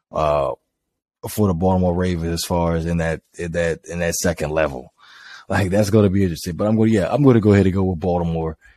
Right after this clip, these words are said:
It's gonna be a two, two and a half points. Yeah, I'm, I'm good with that two and a half points. It's all good. But see, my screen froze. How could you?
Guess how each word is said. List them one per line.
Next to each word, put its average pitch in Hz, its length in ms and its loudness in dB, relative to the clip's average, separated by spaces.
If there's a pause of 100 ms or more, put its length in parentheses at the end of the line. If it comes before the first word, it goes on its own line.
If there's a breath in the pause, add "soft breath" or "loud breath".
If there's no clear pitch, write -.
(100)
It's 92 140 -6
gonna 95 140 0
be 87 100 0
a 85 60 -2
two, 107 480 2
two 104 200 0
and 95 80 2
a 90 40 0
half 92 280 0
points. 98 540 2
Yeah, 82 240 -2
I'm, 85 160 -4
I'm 95 160 -4
good 85 240 -12
with 85 100 -12
that - 120 -10
two 80 180 -6
and 76 80 -4
a - 20 -6
half 76 220 -6
points. 78 300 -6 (100)
It's - 180 -2
all 73 180 2
good. 71 280 -2 (4000 loud breath)
But 90 220 2
see, 101 220 -4
my - 100 -4
screen 120 340 4
froze. - 540 -4 (300)
How - 180 -4
could 104 300 -2
you? 92 240 -4